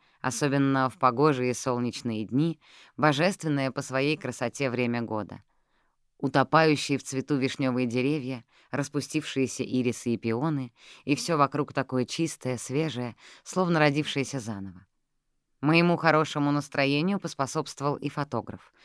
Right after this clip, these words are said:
Он мне сразу же понравился. Мы закончили съёмки с опережением графика, после чего с лёгкой душой отправились вместе с ним ко мне в отель. Для более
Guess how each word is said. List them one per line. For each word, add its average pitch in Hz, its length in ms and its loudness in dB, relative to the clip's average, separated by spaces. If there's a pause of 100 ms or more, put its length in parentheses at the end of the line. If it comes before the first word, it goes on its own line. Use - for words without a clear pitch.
(240)
Он 185 280 4
мне 170 120 2
сразу 143 360 0
же 135 80 -4
понравился. 107 720 -6 (640)
Мы 165 180 4
закончили 160 500 4
съёмки 147 380 0
с - 80 -8
опережением 131 580 2
графика, 147 500 -4 (380)
после 165 240 -4
чего 175 280 2
с - 100 -6
лёгкой 165 260 2
душой 165 380 2
отправились 135 560 0
вместе 120 340 -6
с - 100 -12
ним 151 200 0
ко 131 160 -2
мне 110 200 -2
в 123 60 -6
отель. 92 400 -12 (460)
Для 151 180 4
более 143 480 6